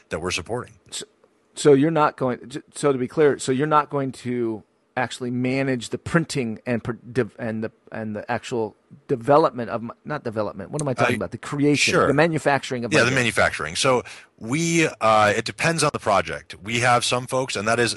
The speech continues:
Speaker 1: uh, kind of the, the management. Uh, we can work more intimately with that, and there are kind of separate fees associated with that 'cause everything is just how much of our time do we have to spend doing it, right? And so usually the publishers kind of work with that directly. We just kind of get C C'd on it.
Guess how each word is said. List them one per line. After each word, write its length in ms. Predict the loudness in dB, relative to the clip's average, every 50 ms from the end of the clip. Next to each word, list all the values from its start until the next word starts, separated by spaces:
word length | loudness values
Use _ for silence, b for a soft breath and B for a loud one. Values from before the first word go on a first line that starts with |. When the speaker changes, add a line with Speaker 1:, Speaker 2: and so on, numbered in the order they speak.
| -8 -12 -14
Speaker 1:
uh, 120 | -14 -8
kind 180 | -4 -2 0 0
of 180 | 0 -2 -2 -2
the, 240 | 0 2 2 2
the 180 | 0 -2 -4 -6 -6 -8 -12
management. 840 | -8 -4 0 0 0 0 -2 -4 -4 -4 -4 -4 -4 -6 -10 -14 -10 -4
Uh, 420 | -2 0 2 2 2 0 -2 -4 -6 _ -20
we 340 | -20 -14 -8 -6 -6 -6
can 420 | -6 -8 -4 -2 -2 -2 -2 -2 -2
work 260 | -2 -2 -2 -2 -4
more 200 | -4 -2 -2 -2
intimately 440 | -2 -4 -6 -6 -8 -8 -6 -4 -4
with 160 | -4 -4 -2
that, 240 | -2 -2 -2 -2 -4 _ B B B B B B
and 160 | -4 0 2
there 120 | 2 4
are 240 | 4 4 2 0 -2 -8 -8
kind 160 | -4 -4 -2 -2
of 80 | 0
separate 320 | 0 0 -2 -2 -4 -8 -6
fees 360 | -4 -4 -2 0 0 0 0
associated 520 | -2 -2 -2 -2 -2 -2 -2 -2 -2 -2
with 120 | -4 -4 -4
that 200 | -4 -4 -2 -2
'cause 140 | 0 0
everything 320 | 0 0 0 0 -2 -2 -2
is 80 | -2
just 160 | -2 -4 -4 -2
how 100 | -2 -2
much 160 | -2 -2 -4
of 80 | -2
our 100 | -4 -4
time 280 | -4 -2 -2 -2 -2 -2
do 80 | -4 -6
we 100 | -6 -6
have 140 | -6 -6
to 60 | -6 -8
spend 320 | -6 -4 -4 -4 -6 -4
doing 240 | -6 -8 -8 -8 -12
it, 100 | -16 -20 -16
right? 260 | -14 -12 -12 -12 -14 _ B B B B B B B B B B
And 200 | -4 -2 0 2
so 360 | 2 4 4 2 2 0 -4 _
usually 520 | -6 -2 -2 0 0 0 0 0 0 -2 -2
the 80 | -2
publishers 500 | -2 -2 -2 0 0 -2 -2 -4 -4 -4
kind 160 | -4 -4 -4 -2
of 60 | -2
work 160 | -2 -4 -2
with 100 | -4 -2
that 160 | -2 -2 -2
directly. 480 | -2 -4 -4 -4 -4 -6 -8 -8 -8 -10 b b b
We 100 | -4 -2
just 180 | -2 -2 -2
kind 120 | -2 -2 -2
of 40 |
get 140 | -2 -2 -2
C 180 | -2 -4 -4 -4
C'd 280 | -6 -6 -6 -8 -8
on 160 | -10 -10 -12 -14
it. 140 | -18 -20